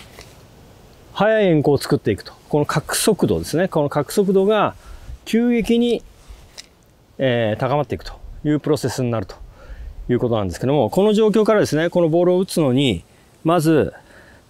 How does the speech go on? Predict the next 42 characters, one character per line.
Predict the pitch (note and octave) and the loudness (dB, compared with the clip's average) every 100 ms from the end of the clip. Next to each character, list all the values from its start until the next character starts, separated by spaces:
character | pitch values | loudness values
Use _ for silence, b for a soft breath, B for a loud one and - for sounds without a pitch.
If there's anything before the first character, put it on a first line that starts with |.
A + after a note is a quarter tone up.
| B B B B _ _ | B B B B _ _
こ | - | 0
の | D#3+ D3+ | 2 2
グ | - B2 | 2 2
リ | F#3+ | 2
ッ | - - | 0 -2
プ | C3+ | 0
を | E3 G#2 - | 2 0 -4
引 | E3 | -4
っ | C#3 - | -4 -2
張 | A3 | -2
っ | |
て | - - | -2 -4
い | |
き | F#2+ | -4
ま | D#2+ | -6
す | F#2 | -6
ね。 | E3+ - _ _ _ _ _ b b b _ _ - | -6 -8 _ _ _ _ _ b b b _ _ -2
こ | A#2+ | 0
れ | |
グ | C3 | 2
リ | G3+ | 2
ッ | |
プ | - - | 0 -2
を | A#2 | -2
引 | B2+ | -2
っ | - - | -6 -4
張 | F3+ | -6
っ | |
て | _ G2+ | _ -8
い | |
く | - | -8
と | - _ _ _ | -18 _ _ _
い | A#2 | -6
う | G#2+ | -4
こ | G#2 | -2
と | G2+ | -2
な | |
わ | F2 | -4
け | D#2+ | -4
で | |
す | E2 E2+ | -8 -10
よ。 | D2 | -14